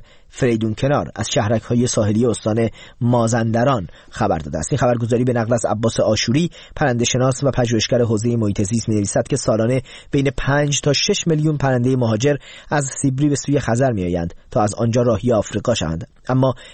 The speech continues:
بین شصت و دو تا شصت و پنج درصد از آنها در ایران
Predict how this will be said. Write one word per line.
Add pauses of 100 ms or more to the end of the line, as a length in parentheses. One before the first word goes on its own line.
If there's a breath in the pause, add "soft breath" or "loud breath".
(140 loud breath)
بین
شصت
و
دو
تا (200 loud breath)
شصت
و
پنج
درصد
از
آنها
در
ایران